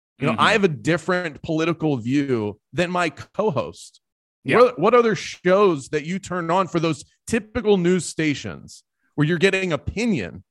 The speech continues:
Speaker 1: and, and thought-provoking conversation, where you're getting two sides of an argument, or you're having just a healthy dialogue, or you can take callers, and who knows what their political affiliation, opinions, or backgrounds are?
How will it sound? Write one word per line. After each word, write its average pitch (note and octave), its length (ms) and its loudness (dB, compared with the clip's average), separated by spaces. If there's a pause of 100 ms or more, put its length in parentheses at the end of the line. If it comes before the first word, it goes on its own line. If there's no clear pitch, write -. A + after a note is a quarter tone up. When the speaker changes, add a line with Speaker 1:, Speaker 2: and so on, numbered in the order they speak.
(180)
Speaker 1:
and, C#3+ 280 -4
and C#3+ 140 -4
thought-provoking E3+ 960 0
conversation, D3 920 -6 (180)
where D#3 100 2
you're E3 100 0
getting F#3 300 0
two F#3 280 -4
sides D#3 360 0
of C#3+ 80 -6
an A#2+ 60 -4
argument, A2 640 -6 (380)
or D3+ 100 0
you're D#3+ 140 0
having F#3 380 -2
just E3 160 -4
a D3+ 60 0
healthy E3 360 -2
dialogue, G#2 680 0 (200)
or F#3+ 100 6
you A3+ 80 2
can F3+ 140 -2
take F3+ 340 -4
callers, D3+ 640 0 (160)
and C#3 120 0
who G3+ 140 4
knows F#3 440 4
what B2+ 160 -4
their F#3+ 120 -4
political A#2+ 560 -4
affiliation, A2+ 720 -4
opinions, C3 500 -6 (200)
or B2+ 100 2
backgrounds A#2 720 -6
are? A#2+ 300 -2